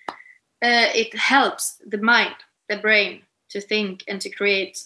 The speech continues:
when you move your body as well. I don't know about other metal artists and songwriters. I don't know if they move, but if you don't, or if you're planning to,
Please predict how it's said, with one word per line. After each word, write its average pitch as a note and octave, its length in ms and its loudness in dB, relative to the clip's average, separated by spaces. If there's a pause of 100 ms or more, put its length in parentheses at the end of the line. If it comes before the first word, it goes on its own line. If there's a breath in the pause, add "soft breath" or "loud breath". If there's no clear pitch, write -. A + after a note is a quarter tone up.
(120)
when G#3+ 180 -4
you G#3 140 -4
move G#3 220 0
your G3 140 2
body F3+ 260 -2
as - 180 -12
well. F2 200 -6 (640)
I C4 120 6
don't E4+ 160 6
know D#4+ 140 6
about C4 400 2
other A3 220 0
metal G3+ 380 -2 (460)
artists G3+ 720 -2 (160)
and G3 400 -2
songwriters. F#3+ 840 -2
I G#3+ 80 2
don't B3+ 220 0 (760)
know A3+ 180 2
if G#3+ 180 0
they G#3 120 0
move, A#3 420 0
but G#3+ 220 2
if A3 160 -6
you G#3 100 -6
don't, A3 480 0
or G3 280 -2 (140)
if G#3 160 -12
you're G3 140 -4
planning F#3+ 360 -2
to, F3+ 340 -6